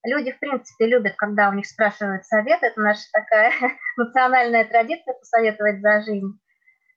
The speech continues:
Пожалуйста, спрашивайте у людей, которые вас поддерживают,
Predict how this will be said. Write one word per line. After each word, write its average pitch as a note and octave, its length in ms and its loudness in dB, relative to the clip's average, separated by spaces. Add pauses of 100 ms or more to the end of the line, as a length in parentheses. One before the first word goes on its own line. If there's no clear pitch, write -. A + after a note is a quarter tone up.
Пожалуйста, A#3+ 640 -2
спрашивайте A3 640 -2
у G#3+ 40 0
людей, A#3+ 280 -2
которые A3 500 2
вас G#3+ 260 0
поддерживают, F#3 800 -4